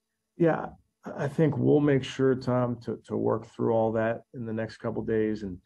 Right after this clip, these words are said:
and obviously take the, you know, what the medical staff says, what Baker in this case says, and we do that for all of our players. Uh, that's, you know, making sure we make prudent decisions with, with all of these guys.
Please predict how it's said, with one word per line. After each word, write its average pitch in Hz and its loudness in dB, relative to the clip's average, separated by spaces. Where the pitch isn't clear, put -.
and 104 -4
obviously 110 -2
take 110 -2
the, 95 -2
you 110 -6
know, 95 -6
what - -10
the 95 -8
medical 117 0
staff 104 -2
says, 101 -4
what 98 -4
Baker 113 -2
in 107 -2
this 104 -4
case 104 -6
says, 101 -6
and 147 -4
we 156 4
do 151 4
that 131 4
for 120 -2
all 107 2
of 95 -4
our 90 -8
players. 90 -12
Uh, 85 -12
that's, 98 -10
you 120 -4
know, 98 -2
making 104 -2
sure 104 -4
we 101 0
make 98 -4
prudent 101 -4
decisions 92 -8
with, 98 -10
with 104 -8
all 95 -2
of 87 -10
these 87 -14
guys. 65 -20